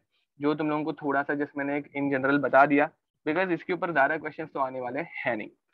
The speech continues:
ठीक है। तो any doubt guys? Till this any doubt? Okay,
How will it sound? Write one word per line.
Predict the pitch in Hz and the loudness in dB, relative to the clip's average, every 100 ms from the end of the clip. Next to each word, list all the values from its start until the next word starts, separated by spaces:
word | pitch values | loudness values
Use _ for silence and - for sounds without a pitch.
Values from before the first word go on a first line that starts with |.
| _ | _
ठीक | 143 | 2
है। | 160 170 _ _ _ _ - | 4 0 _ _ _ _ 2
तो | 143 139 131 | 6 6 4
any | 147 | 6
doubt | 156 165 165 | 10 10 10
guys? | 160 160 - - _ _ _ - _ _ _ _ _ - - - | 8 6 2 -14 _ _ _ -20 _ _ _ _ _ -20 -20 4
Till | 160 170 | 6 6
this | 170 | 4
any | 156 151 | 4 4
doubt? | 151 - _ _ _ _ _ _ _ _ _ _ _ _ _ _ _ _ _ _ _ _ _ _ _ _ 151 | 2 -2 _ _ _ _ _ _ _ _ _ _ _ _ _ _ _ _ _ _ _ _ _ _ _ _ -2
Okay, | 120 | -2